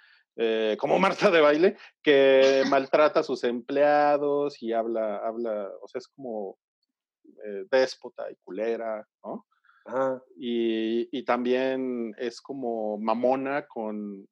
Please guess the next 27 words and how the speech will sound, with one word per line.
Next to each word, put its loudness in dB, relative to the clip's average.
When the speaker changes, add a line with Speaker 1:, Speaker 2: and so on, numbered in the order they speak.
Speaker 1:
con -12
su, -16
con -4
algunos 2
de -4
sus -16
invitados. -2
Incluso 0
en -4
ese -2
hilo -2
ponían -8
por -12
ahí -12
que -10
una -10
persona -6
que -4
ella -4
entrevistó, -4
como 0
no 2
la 6
volteó 4
a 6
ver 4
has-, -8